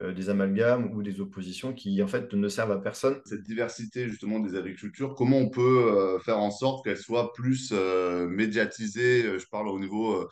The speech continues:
Speaker 2: au niveau des grands médias et qui aujourd'hui font, sont encore, euh, toujours des, des leaders d'opinion.
Speaker 1: Ben, alors, Twitter, d'une certaine manière, le fait, parce que Twitter reste quand même aujourd'hui un canal, euh, grand public. Euh, mais je pense que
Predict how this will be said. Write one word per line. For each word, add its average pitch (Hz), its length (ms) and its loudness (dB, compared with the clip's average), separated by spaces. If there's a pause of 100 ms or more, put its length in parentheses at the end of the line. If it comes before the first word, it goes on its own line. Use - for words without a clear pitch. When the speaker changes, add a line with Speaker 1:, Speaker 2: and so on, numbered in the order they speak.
(300)
Speaker 2:
au 98 60 -6
niveau 110 180 4
des 104 160 -2
grands 113 200 -2
médias 110 540 4
et 90 120 -2
qui 104 140 -4
aujourd'hui 95 320 -4
font, 98 160 -10 (180)
sont 101 120 -8
encore, 98 480 0
euh, 87 220 -2
toujours 98 320 -6
des, 90 200 -4
des 90 140 -8
leaders 98 300 -4
d'opinion. 98 480 -8 (100)
Speaker 1:
Ben, 123 160 2
alors, 123 580 4
Twitter, 156 300 0
d'une 156 120 0
certaine 131 300 2
manière, 127 260 2
le 120 120 0
fait, 196 180 0
parce 196 160 -6
que 107 60 -12
Twitter 120 320 0 (200)
reste 120 300 2
quand 113 80 4
même 110 100 0
aujourd'hui 107 300 -2
un 110 80 -4
canal, 104 360 0
euh, 98 420 -4
grand 104 180 -6
public. 139 540 -8
Euh, 101 320 2
mais 127 480 6
je - 140 -6
pense 143 200 0
que 113 400 0